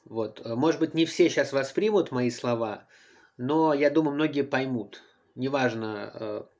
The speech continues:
к какому вероисповеданию вы себя относите или вообще не относите. Я думаю, вы меня поймёте, о чём идёт речь,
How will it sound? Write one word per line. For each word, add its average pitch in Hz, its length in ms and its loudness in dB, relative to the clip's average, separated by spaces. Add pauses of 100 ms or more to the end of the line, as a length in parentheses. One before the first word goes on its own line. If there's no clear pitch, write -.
к - 40 -20
какому 120 320 -2
вероисповеданию 131 640 -2
вы 156 60 -4
себя 147 200 0
относите 143 520 -6
или 110 120 -4
вообще 160 480 -2 (300)
не 131 140 -2
относите. 127 760 -4
Я 135 140 2
думаю, 143 240 0
вы 127 100 4
меня 120 180 -2
поймёте, 113 440 -4
о - 40 -16
чём 110 240 -14
идёт 123 180 -8
речь, 220 280 0